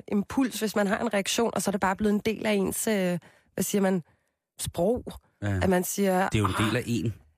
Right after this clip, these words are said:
Speaker 1: ja, det var fucking grineren," eller... Øh,
Speaker 2: Mm.
Speaker 1: "Åh,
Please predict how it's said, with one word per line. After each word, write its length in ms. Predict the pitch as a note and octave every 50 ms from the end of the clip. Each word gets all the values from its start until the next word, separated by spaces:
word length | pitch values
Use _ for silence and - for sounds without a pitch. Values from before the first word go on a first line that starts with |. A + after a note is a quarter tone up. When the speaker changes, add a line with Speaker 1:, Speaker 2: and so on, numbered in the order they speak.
| _ -
Speaker 1:
ja, 80 | F#3+ - - -
det 20 | -
var 60 | F#3+ E3+
fucking 380 | - - - A3+ - C4 A#3+ A3
grineren," 400 | - G#3+ F#3+ F#3+ G3+ G3 G3 G3
eller... 580 | F#3 F3 F3 F3 E3+ F3 F3+ F3 F3 F3 E3+ E3+ E3 A2+
Øh, 80 | G#2 F#2+
Speaker 2:
Mm. 60 | F2+ -
Speaker 1:
"Åh, 140 | - -